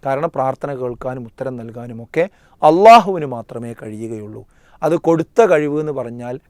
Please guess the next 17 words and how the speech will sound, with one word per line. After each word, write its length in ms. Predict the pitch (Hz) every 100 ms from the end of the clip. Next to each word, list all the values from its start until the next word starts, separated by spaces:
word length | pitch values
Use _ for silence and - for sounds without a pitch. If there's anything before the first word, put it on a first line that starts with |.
| -
കാര്യകാരണ 760 | 147 170 202 220 190 170 165 165
ബന്ധങ്ങൾക്ക് 600 | 143 139 139 151 147 135
അപ്പുറത്ത് 720 | 127 _ 156 151 143 _ 180
നിന്നുകൊണ്ട് 520 | 156 139 139 139 143
നമ്മളെ 340 | 151 123 127 147
സഹായിക്കാനുള്ള 920 | - 120 120 131 139 - 139 131 127
ഒരു 120 | 127 131 127
കഴിവ് 340 | 117 123 135 180 _ - -
അള്ളാഹു 640 | 156 165 185 185 196 190 190 139
ഒരാൾക്കും 640 | 135 131 135 156 170 - 180
കൊടുത്തിട്ടില്ല. 600 | 151 135 139 123 120 - _ _ _ -
പിന്നെ 100 | 196
പ്രവാചകന്മാർക്ക് 840 | 156 147 170 175 175 180 180 175
കൊടുത്തു 400 | 160 147 131 156
എന്ന് 140 | 147 139
പറയുന്നത് 500 | 131 127 127 127 143
മുഅ്ജിസത്താണ്, 960 | 131 117 131 123 131 143 - 139 117